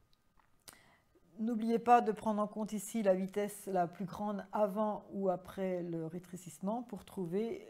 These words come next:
le perte de charge qui correspond. Et vous trouverez xi ou ka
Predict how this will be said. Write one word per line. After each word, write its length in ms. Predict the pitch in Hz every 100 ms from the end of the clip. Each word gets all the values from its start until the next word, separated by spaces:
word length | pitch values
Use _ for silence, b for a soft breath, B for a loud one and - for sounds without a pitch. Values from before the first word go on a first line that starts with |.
| 120
le 540 | 202 185 175 165 160 165 -
perte 180 | 190 185
de 80 | 170
charge 440 | 170 202 208 -
qui 100 | -
correspond. 460 | 175 175 165 - 160 - _ B B B B -
Et 240 | 185 196
vous 140 | 175 202
trouverez 460 | - 220 185 208
xi 460 | 208 - 277 294 277 -
ou 100 | 226
ka 360 | - 226 247